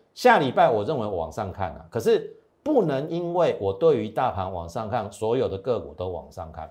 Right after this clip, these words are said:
不对的。你要慎选个股，你要精选个股。如果你选到新唐，你看我们讲多久？一个多礼拜，从一百七到现在剩下一百二，你要赔五十块。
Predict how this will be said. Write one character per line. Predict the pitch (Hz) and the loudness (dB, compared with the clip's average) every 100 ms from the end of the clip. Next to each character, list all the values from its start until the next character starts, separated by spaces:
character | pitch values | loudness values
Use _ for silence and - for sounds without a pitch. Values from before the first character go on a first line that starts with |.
| _ | _
不 | 87 | -12
对 | - 90 | -4 -4
的。 | 71 65 _ _ _ _ _ | -6 -16 _ _ _ _ _
你 | - 98 | -10 -6
要 | 117 | -6
慎 | - 120 | -4 -6
选 | 95 73 | -6 -12
个 | 73 82 | -10 -10
股， | - - _ _ _ | -12 -20 _ _ _
你 | - | -8
要 | 107 135 | -6 -6
精 | - 120 | -6 -8
选 | 101 78 | -8 -12
个 | 80 87 | -8 -10
股。 | 78 - _ _ - | -10 -18 _ _ -4
如 | 147 | 0
果 | 180 | 2
你 | 131 | 0
选 | 160 101 | -4 -4
到 | 107 | -4
新 | 117 107 101 | -4 -6 -8
唐， | 90 | -10
你 | 78 | -8
看 | 92 123 | -6 -6
我 | |
们 | 92 | -6
讲 | 95 78 | -10 -10
多 | 82 90 | -8 -10
久？ | 87 - | -10 -12
一 | 123 | -10
个 | 95 | -8
多 | 95 92 | -6 -8
礼 | 78 | -10
拜， | - 69 - _ _ _ | -10 -10 -14 _ _ _
从 | _ 123 135 | _ -4 -2
一 | 220 | -4
百 | - 104 95 | 0 -2 -2
七 | - - 139 143 | -10 -10 -10 -6
到 | 143 127 | -4 -4
现 | - 127 | -4 -6
在 | 113 123 | -2 -4
剩 | 110 123 104 | -2 -6 -4
下 | 110 | -6
一 | 95 | -6
百 | 101 85 73 | -8 -8 -6
二， | 90 82 | -8 -10
你 | 87 | -8
要 | 104 | -8
赔 | 107 87 82 | -8 -10 -10
五 | 73 | -12
十 | - 78 | -18 -18
块。 | 90 76 | -12 -12